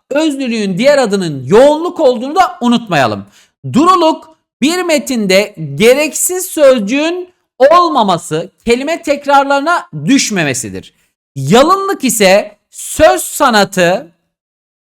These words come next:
ya da süs yok.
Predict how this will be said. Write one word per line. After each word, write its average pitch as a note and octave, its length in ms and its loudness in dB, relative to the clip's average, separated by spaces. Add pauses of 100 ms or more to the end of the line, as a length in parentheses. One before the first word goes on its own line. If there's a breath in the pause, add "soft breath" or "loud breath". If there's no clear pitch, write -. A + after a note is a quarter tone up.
(240)
ya C4 320 2
da C4 360 4 (100)
süs - 840 -6 (600)
yok. - 500 0